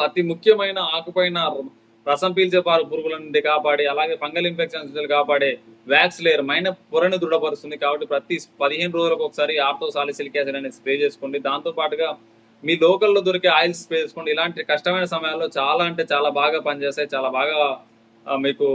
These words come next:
తామర పురుగులు ఉధృతించలే, తెల్లదోమ ఉధృతించే కా-, కాపాడుతుంది. కొంతవరకు ఈ ఓఎస్సీ అనేది వైరస్ల బారి నుండి కూడా మొక్కల్ని రక్షించడానికి చాలా బాగా ఉపయోగపడుతుంది. అంటే ఇది వైరసైడ్ కాదు, లేదంటే వైరస్ రాకుండా కాదు,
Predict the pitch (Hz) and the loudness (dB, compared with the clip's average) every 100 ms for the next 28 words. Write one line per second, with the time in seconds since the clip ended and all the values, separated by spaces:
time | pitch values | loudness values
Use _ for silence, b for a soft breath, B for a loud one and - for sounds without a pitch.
0 | 131 123 143 151 147 147 143 139 131 139 | -2 -2 -2 -2 -2 -4 -2 -2 -2 -4
1 | 139 135 147 143 135 131 131 139 147 139 | -4 0 0 0 -2 0 0 0 -2 -4
2 | 131 135 135 131 131 123 123 120 131 131 | -6 -6 -6 -6 -6 -4 -4 0 -2 0
3 | 131 135 - _ _ _ - 160 180 208 | -4 -6 -16 _ _ _ 0 0 4 6
4 | 196 214 233 220 196 170 185 208 202 190 | 6 4 2 0 0 0 2 2 0 -2
5 | 185 185 156 170 185 190 180 170 170 165 | -4 -2 -2 -2 0 0 2 0 -2 -4
6 | 160 175 165 151 165 160 147 143 156 147 | 0 0 0 -2 -2 -2 0 -2 -2 -4
7 | 151 147 139 135 147 147 143 135 135 131 | -4 -2 -2 0 2 2 2 0 -2 -4
8 | 135 139 175 143 131 127 151 175 175 165 | -6 0 2 2 0 2 2 2 2 4
9 | 165 175 185 147 151 156 143 143 156 151 | 2 2 0 2 0 0 0 0 0 -2
10 | 147 143 143 131 127 | -2 -2 -2 -2 -4